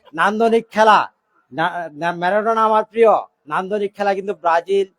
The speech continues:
ইটালি, ফ্রান্স যাদের খেলা হয় দেখার মতন।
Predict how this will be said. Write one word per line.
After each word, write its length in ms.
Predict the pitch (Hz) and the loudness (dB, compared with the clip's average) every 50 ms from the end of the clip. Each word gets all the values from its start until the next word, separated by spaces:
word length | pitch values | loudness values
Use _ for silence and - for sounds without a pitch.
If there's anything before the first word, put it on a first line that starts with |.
| _ _ _ _ _ _ _ _ | _ _ _ _ _ _ _ _
ইটালি, 560 | 175 165 - 180 185 185 196 196 196 190 170 _ | -14 -4 -2 -2 0 0 -2 -4 -4 -6 -10 _
ফ্রান্স 440 | _ - 160 170 170 175 180 180 147 _ _ _ | _ -8 -6 -6 -4 -6 -8 -10 -14 _ _ _
যাদের 220 | 175 165 160 180 165 | -6 -4 -4 -6 -10
খেলা 280 | - - 175 175 165 | -10 -10 -8 -8 -6
হয় 280 | 160 165 170 165 160 151 _ _ _ _ _ _ _ _ _ - | -6 -4 -6 -6 -6 -8 _ _ _ _ _ _ _ _ _ -8
দেখার 320 | 170 170 - 214 226 226 | -8 -2 0 0 0 0
মতন। 340 | 220 214 208 208 165 123 | 0 -4 -4 -4 -8 -8